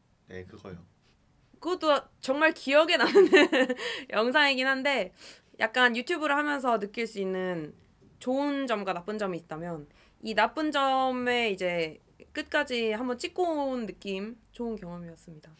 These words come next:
Speaker 2: 어, 그거는 사실 초대받았다기보다는 제가 지원을 해서 합격을 한 거긴 하지만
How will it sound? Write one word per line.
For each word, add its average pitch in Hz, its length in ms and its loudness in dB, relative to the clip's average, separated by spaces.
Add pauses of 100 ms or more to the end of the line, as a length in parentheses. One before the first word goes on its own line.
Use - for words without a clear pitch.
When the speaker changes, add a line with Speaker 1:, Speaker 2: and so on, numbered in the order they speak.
(720)
Speaker 2:
어, 175 460 -12
그거는 247 420 -4
사실 294 260 -12
초대받았다기보다는 277 1300 -6
제가 185 200 -6
지원을 247 640 -2
해서 208 240 -8
합격을 208 680 -12
한 254 120 -6
거긴 226 260 -6
하지만 202 500 -4